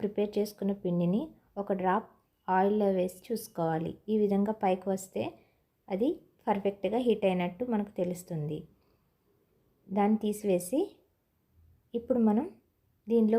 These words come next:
బూందీని వేసుకోవచ్చు. స్టవ్ ఫ్లేమ్ హైలోనే ఉంచుకొని గుంట గరిటెతో బూందీ మిశ్రమాన్ని నేను చూపిస్తున్న విధంగా బూందీ చట్రంలోనికి వేసి గరిటెతో నేను చూపిస్తున్న విధంగా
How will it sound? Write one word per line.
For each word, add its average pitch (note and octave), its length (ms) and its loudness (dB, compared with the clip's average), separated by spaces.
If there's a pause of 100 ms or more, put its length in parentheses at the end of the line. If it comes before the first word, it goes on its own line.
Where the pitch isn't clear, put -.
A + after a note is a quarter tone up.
బూందీని G3+ 420 2
వేసుకోవచ్చు. E3 640 0 (1000)
స్టవ్ A3 360 4
ఫ్లేమ్ A#3+ 300 2
హైలోనే G3 440 4
ఉంచుకొని G3 540 0 (960)
గుంట A#3 320 6
గరిటెతో G#3 420 4 (460)
బూందీ A#3+ 300 6
మిశ్రమాన్ని G3+ 680 4 (220)
నేను A3 220 2
చూపిస్తున్న G3+ 460 -2 (100)
విధంగా F#3 380 4 (580)
బూందీ A3+ 300 6 (100)
చట్రంలోనికి G3+ 600 2
వేసి F3+ 340 -2 (1300)
గరిటెతో G3+ 600 6 (680)
నేను A3 240 6
చూపిస్తున్న G3 420 2
విధంగా F3+ 380 6